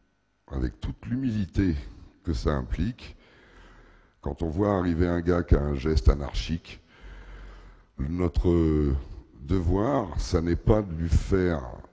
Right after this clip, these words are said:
exécuter un shoot, entre guillemets, académique ou classique,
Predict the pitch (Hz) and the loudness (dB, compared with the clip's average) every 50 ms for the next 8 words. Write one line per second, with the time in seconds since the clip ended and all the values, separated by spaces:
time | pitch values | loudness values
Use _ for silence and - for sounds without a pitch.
0 | _ _ _ _ _ _ _ - - 90 92 90 92 101 101 - - 92 - - | _ _ _ _ _ _ _ -4 -4 -2 0 0 0 0 -2 -2 -8 -8 -2 0
1 | 101 101 92 85 76 64 60 - - - _ _ _ - 85 85 82 - - - | 2 2 2 2 0 -2 -6 -12 -16 -20 _ _ _ -6 -4 -4 -2 0 -2 -2
2 | - 98 87 76 - - - - 82 82 - - 90 85 82 87 85 85 85 85 | -2 -4 -8 -8 -10 -12 -10 -8 -8 -6 -4 -4 -4 -4 -2 -4 -4 -2 -2 -2
3 | 80 71 65 - - - - 62 67 73 82 120 151 - - - - - - - | -2 -2 0 6 6 6 8 6 -2 -2 -2 -4 -6 -8 -14 -18 -18 -18 -18 -18
4 | - - - - - - 64 62 - 64 64 62 - - - 135 131 _ - - | -20 -20 -20 -20 -20 -16 -14 -8 -4 -2 0 0 -2 -2 -4 -12 -12 _ -20 -20